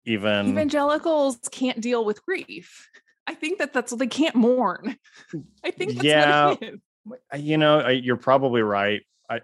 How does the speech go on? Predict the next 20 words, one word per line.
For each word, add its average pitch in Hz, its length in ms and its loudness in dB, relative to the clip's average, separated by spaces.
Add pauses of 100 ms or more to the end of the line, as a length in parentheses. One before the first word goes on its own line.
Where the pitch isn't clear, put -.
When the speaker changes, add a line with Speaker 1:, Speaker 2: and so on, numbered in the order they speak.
Speaker 1:
I 123 120 2
think, 160 340 -2
I 120 60 2
think, 127 240 2
yeah, 107 180 2
it 120 140 0
is 127 340 0 (160)
one 120 180 -2
of 117 80 2
those 117 220 2
things 110 320 -2
that's 98 220 -10
like, 98 280 -2 (160)
yeah, 107 180 -16
why 98 340 -4
is 117 220 2
this 113 260 -2
holiday 104 580 0
this 92 300 -12
way? 156 580 4